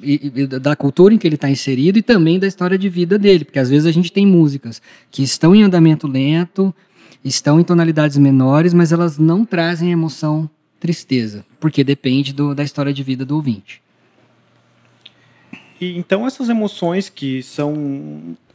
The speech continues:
Speaker 2: transmitidas por uma música, elas geralmente, a gente pode dizer que elas são intencionais, ou seja, o compositor, ele pode manipular determinados aspectos, ah, tentando atingir um determinado tipo de emoção?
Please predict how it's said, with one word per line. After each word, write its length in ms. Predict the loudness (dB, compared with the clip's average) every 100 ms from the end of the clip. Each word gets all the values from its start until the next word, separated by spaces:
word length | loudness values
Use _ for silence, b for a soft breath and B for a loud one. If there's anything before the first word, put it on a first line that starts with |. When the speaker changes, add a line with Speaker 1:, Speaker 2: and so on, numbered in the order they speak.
| _ -6
Speaker 2:
transmitidas 800 | -4 -2 -4 -6 -6 -6 -6 -8
por 320 | _ -8 -6
uma 160 | -4 -6
música, 600 | -2 -2 -4 -10 -10 -8
elas 380 | -6 -6 -8 -4
geralmente, 520 | -2 -2 -4 -6 -10 -14 _ -12
a 80 | -10
gente 140 | -6
pode 160 | -6 -8
dizer 220 | -6 -4
que 40 | -4
elas 140 | -4
são 100 | -6
intencionais, 720 | -4 -4 -4 -6 -4 -4 -6
ou 80 | -10
seja, 480 | -8 -6 -6 -8 -12 b b b _
o 120 | -2
compositor, 720 | 0 0 0 -4 -4 0 0
ele 100 | -2
pode 340 | -4 -4 -4 -6
manipular 580 | -4 -2 -2 -2 -2 0
determinados 440 | -2 -2 -2 -6
aspectos, 840 | -8 -4 -4 -4 -6 -6 -6 -12 -20 _ _ -6
ah, 240 | -4 -4 -4
tentando 460 | -4 0 0 0
atingir 300 | -4 -6 -6
um 60 | -4
determinado 760 | -4 -4 -4 -4 -2 -4 -4 -4
tipo 180 | -6 -4
de 80 | -2
emoção? 420 | -2 -2 -2